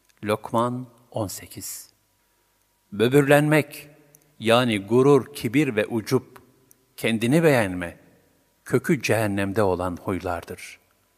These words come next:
Kibriya sıfatı Hak Teâlâ'ya mahsustur.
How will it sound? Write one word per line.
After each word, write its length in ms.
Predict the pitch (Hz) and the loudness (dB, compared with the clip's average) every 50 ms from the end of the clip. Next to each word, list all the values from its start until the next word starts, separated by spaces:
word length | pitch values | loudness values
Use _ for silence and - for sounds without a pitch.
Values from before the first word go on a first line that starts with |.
| _ _ _ _ _ _ _ _ - - | _ _ _ _ _ _ _ _ -4 -2
Kibriya 440 | 147 143 139 147 156 160 175 190 | 0 2 4 4 6 8 8 6
sıfatı 480 | 175 - - 151 - - 139 - - 160 | 6 4 -2 0 2 2 2 2 2 -2
Hak 320 | 151 - - 147 - - | 0 0 -2 -2 -2 -2
Teâlâ'ya 560 | - 120 127 135 131 127 127 120 127 135 131 113 | 0 2 4 4 4 4 4 4 4 4 4 2
mahsustur. 840 | 92 85 90 - - - 101 90 - - - - 95 - - - | 0 -4 -8 -8 -12 -12 -12 -14 -14 -14 -14 -14 -14 -14 -14 -18